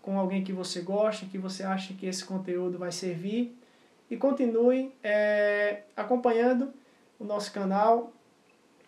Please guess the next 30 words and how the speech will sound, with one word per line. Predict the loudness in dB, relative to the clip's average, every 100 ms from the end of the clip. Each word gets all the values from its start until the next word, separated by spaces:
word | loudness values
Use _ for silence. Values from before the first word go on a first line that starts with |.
| _
Eu | -2 0
acredito | 0 0 -2 -4 -8 -10
que | -10 -8 -8 -10 -12 _
eu | -6 -4
vou |
trazer | -2 -2 -2 -2 -2 -4 -8 -18 _ -8
bons | -6 -6
conteúdos | -4 -4 -2 0 -2 -4
pra, | -6 -2 -2 -2
pra | -2 -6
que | -6
vocês | -6 -6 -6
possam | -6 -4 -4 -4 -4 -4 -4 -8 -18 _ _ _ -10
seguir | -4 -2 0 -2 -4 -8 _ _
refletindo. | -8 -2 -2 0 0 2
E | 0
comigo, | 2 4 4 2
por | -4
favor, | -2 0 0 -2 -4 -8 -8
vamos | -6 -4
seguir | -4 -2 -2 -4 -8 -14 _ _
refletindo | -8 -4 -2 -2 -2 -2
juntos. | -2 0 0 -2 -12 _ _ _ _ _ _ _ -2
Deixe | 0 2 2
seu | 0
comentário. | 0 -4 2 4 4
Agora | 4 0 0
eu |
quero | -2 -2
saber, | -2 -2 0 -4